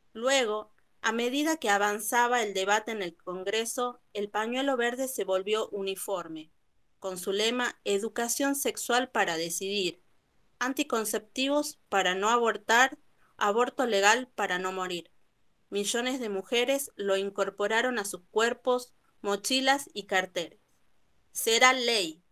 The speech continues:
El tres es otro término en el cual el tres de junio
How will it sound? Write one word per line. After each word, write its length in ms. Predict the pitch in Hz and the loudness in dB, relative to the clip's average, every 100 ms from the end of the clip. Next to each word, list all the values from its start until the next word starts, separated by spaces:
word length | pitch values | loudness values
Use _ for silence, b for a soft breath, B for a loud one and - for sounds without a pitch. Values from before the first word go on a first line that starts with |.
| - | -10
El 320 | 196 190 180 | -8 -8 -8
tres 400 | 220 247 269 - | -4 -4 -4 -6
es 160 | 226 233 - | -8 -8 -8
otro 300 | 247 277 262 | -6 -6 -2
término 560 | 254 254 240 240 240 | 0 0 -2 -6 -8
en 160 | - 190 | -8 -8
el 160 | 185 180 | -8 -2
cual 320 | 214 190 175 | 2 2 0
el 200 | 196 196 | -6 -4
tres 300 | 226 247 285 | 0 0 0
de 100 | 269 | -4
junio 720 | 240 - 269 262 226 220 262 | -6 -4 -2 0 0 -2 -6